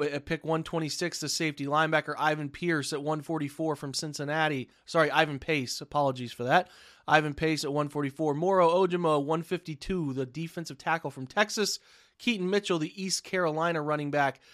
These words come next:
at one ninety. Boy, is his speed deadly, very fluid in the open field. He's gonna be a nice N F L running back. Such a deep running back group. Tight end Zach Kuntz from Old Dominion at pick two twenty, and then pick two thirty-five,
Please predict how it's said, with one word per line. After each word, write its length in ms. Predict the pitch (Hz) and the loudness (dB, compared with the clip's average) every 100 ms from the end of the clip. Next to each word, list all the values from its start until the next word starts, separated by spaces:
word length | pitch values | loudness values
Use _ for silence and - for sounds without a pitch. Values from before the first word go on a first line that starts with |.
| - - | -16 -6
at 120 | 147 | -2
one 220 | 151 147 | 0 0
ninety. 280 | 151 151 139 | 0 0 -2
Boy, 280 | 123 147 135 | -2 -2 0
is 120 | - | -2
his 140 | 139 | -4
speed 360 | - - 151 131 | -4 -4 -6 -2
deadly, 400 | 139 139 135 127 | -2 0 -2 -2
very 320 | 131 139 139 | -2 -2 -2
fluid 400 | - 135 139 135 | -4 -4 -2 -2
in 100 | 131 | -2
the 120 | 131 | -2
open 240 | 127 123 120 | -4 -6 -8
field. 320 | 131 127 120 | -6 -6 -4
He's 160 | 147 | -6
gonna 180 | 143 139 | -6 -6
be 140 | 127 127 | -6 -8
a 80 | |
nice 380 | 120 123 123 123 | -6 -6 -6 -6
N 80 | 123 | -8
F 120 | 117 | -6
L 120 | 120 | -8
running 260 | 113 120 117 | -8 -8 -8
back. 200 | 107 107 | -10 -8
Such 200 | 170 160 | -8 -8
a 40 | |
deep 420 | 120 120 151 139 - - - _ | -10 -4 -4 -4 -10 -20 -20 _
running 260 | 139 135 123 | 0 2 0
back 220 | 117 - | -2 0
group. 320 | 135 131 - - - _ | 2 2 0 -12 -20 _
Tight 220 | - 185 | 6 8
end 160 | 180 160 | 8 4
Zach 260 | 170 170 - | 6 6 4
Kuntz 240 | 180 170 | -2 0
from 160 | 160 160 | 0 0
Old 140 | 151 | 0
Dominion 400 | 151 165 170 156 | -2 -2 0 -2
at 80 | - | -2
pick 200 | 160 - | -6 -4
two 140 | 160 | -8
twenty, 320 | 131 165 160 | -6 -4 -2
and 100 | 151 | -2
then 120 | 147 143 | -4 -4
pick 240 | 156 - | -6 -8
two 200 | - 175 | -8 -8
thirty-five, 920 | - 180 156 139 - 175 156 139 131 | -4 -4 -4 -6 2 6 6 4 0